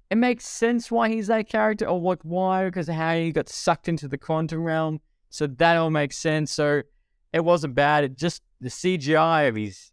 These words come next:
head is, is a bit bad. Ugh. I know people, a lot of people comparing this to a Spy Kids movie, and I can see why. It's a little bit jarring. Yeah, that's what I mean. The C G I is a little bit jarring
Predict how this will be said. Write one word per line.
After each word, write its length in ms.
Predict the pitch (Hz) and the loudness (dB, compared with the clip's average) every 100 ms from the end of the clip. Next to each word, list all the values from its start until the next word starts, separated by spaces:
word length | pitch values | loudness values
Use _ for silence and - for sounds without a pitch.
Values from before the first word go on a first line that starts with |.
| _ | _
head 460 | - 170 170 156 117 _ | -16 -6 -2 -2 -4 _
is, 360 | - 107 113 - _ | -14 -12 -12 -18 _
is 280 | - 110 117 110 | -6 -4 -4 -6
a 60 | - | -8
bit 220 | 117 123 | -4 -2
bad. 400 | 117 117 95 80 - _ - | -2 -4 -6 -12 -20 _ -4
Ugh. 380 | 120 90 57 - _ _ _ _ | -2 0 -2 -6 _ _ _ _
I 120 | - | -4
know 180 | 131 147 | 0 0
people, 240 | 151 160 156 | 2 2 2
a 20 | |
lot 140 | 151 | 4
of 60 | 151 | 2
people 180 | 160 143 | 2 -2
comparing 560 | 131 - 135 143 143 | -2 -2 0 2 0
this 200 | 127 131 - | -2 -4 -8
to 220 | - 117 | -8 -4
a 60 | 110 | -4
Spy 360 | - 135 135 | -2 2 2
Kids 560 | 135 147 139 123 - - _ _ _ | 0 -4 -4 -10 -18 -20 _ _ _
movie, 480 | 123 143 147 165 165 | -2 0 2 0 -2
and 120 | - 120 | -2 -2
I 120 | 120 | -2
can 160 | 120 | -6
see 380 | 120 - 147 147 | -8 -6 -2 -2
why. 680 | 135 131 135 143 151 160 165 - _ _ _ | -2 -2 0 2 0 -2 -6 -12 _ _ _
It's 160 | - | -6
a 60 | 110 | -2
little 420 | 123 139 151 165 | 0 2 2 2
bit 320 | 151 156 131 | 2 0 -2
jarring. 840 | 120 117 131 135 143 151 160 175 170 _ _ _ | -12 -2 0 2 2 0 -2 -4 -8 _ _ _
Yeah, 260 | 120 127 110 | -2 -2 -2
that's 260 | - 135 | -2 -2
what 80 | 165 | 0
I 20 | |
mean. 160 | 143 127 | 0 -2
The 40 | |
C 360 | 110 - 139 151 | -4 -4 -2 -2
G 120 | 135 | 0
I 200 | 143 135 | 2 2
is 80 | 117 | 0
a 40 | |
little 120 | 123 117 | -2 -2
bit 100 | 107 | -2
jarring 640 | 110 113 120 120 110 | 0 0 2 0 -4